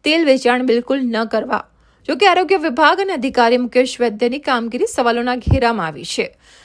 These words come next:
અધિકારી મુકેશ વૈદ્ય સિલેક્ટિવ કામગીરી કરતા હોવાની બૂમો ઉઠી છે. ત્યારે સમયાંતરે આવી ડ્રાઈવ યોજી લોકોના આરોગ્યને સુનિશ્ચિત કરવાને બદલે તેઓ કોઈ ફરિયાદ કે રજૂઆત બાદ જ કાર્યવાહી કરતા હોવાનું પણ કહેવાય છે.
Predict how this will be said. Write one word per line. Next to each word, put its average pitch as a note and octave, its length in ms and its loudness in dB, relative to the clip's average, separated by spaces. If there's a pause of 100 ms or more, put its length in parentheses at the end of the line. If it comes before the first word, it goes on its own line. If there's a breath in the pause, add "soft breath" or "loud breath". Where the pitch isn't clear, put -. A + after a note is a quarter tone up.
(120 soft breath)
અધિકારી F4 440 2
મુકેશ F4 400 -2
વૈદ્ય C4+ 340 2
સિલેક્ટિવ C#4 480 -2
કામગીરી B3 460 -2
કરતા A3+ 320 -4
હોવાની B3+ 340 -2
બૂમો A#3 280 -4
ઉઠી F3+ 260 -2
છે. - 260 -6 (480 soft breath)
ત્યારે B3 240 6
સમયાંતરે B3+ 760 2
આવી B3+ 260 0
ડ્રાઈવ A3+ 340 2
યોજી C#4 420 -4 (260 loud breath)
લોકોના E4+ 320 0
આરોગ્યને C#4 460 0
સુનિશ્ચિત D4+ 640 -6
કરવાને A3+ 380 0
બદલે C4+ 420 -2 (280 loud breath)
તેઓ E4 200 0
કોઈ F4+ 160 -2
ફરિયાદ C4 480 2
કે C#4+ 160 -4
રજૂઆત A#3+ 400 0
બાદ A3+ 360 0
જ D4 240 -4
કાર્યવાહી A3+ 480 -2
કરતા B3+ 320 -4
હોવાનું B3+ 360 -6
પણ B3+ 180 -6
કહેવાય G#3 420 -8
છે. - 320 -8